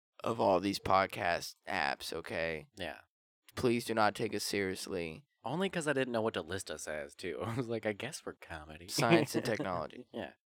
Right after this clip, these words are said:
Speaker 1: That would've been hilarious.
Speaker 2: I shoulda done that. I mean, we still have the opportunity to, like, uh, 'cause Podbean keeps telling me that iTunes changed all their preferences.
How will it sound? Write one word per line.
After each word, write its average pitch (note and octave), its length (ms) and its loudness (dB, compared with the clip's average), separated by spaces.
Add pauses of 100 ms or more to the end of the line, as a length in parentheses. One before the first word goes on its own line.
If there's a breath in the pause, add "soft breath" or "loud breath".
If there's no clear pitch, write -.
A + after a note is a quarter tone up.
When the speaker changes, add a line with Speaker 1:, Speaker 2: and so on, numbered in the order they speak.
(1300)
Speaker 1:
That C3 120 -4
would've A#2+ 140 -4
been A2 140 -12 (100)
hilarious. A1+ 920 -8
Speaker 2:
I A2+ 80 4
shoulda D#3 260 6
done F2 260 0
that. E2 220 -2
I G#2+ 60 2
mean, C3 140 4
we C#3 80 2
still F#3+ 160 0
have F3+ 160 4
the C3 100 6
opportunity A2 640 2
to, E2+ 380 -2
like, D#2+ 240 -6
uh, D#2+ 300 -2 (840)
'cause F2 200 -8
Podbean F#2 560 0
keeps F#2 220 -8
telling F2+ 220 -2
me F2 100 -2
that D#2 160 -2
iTunes E2+ 460 -6
changed F2 400 -8
all D2+ 100 -4
their D2 80 -6
preferences. F#2 540 -8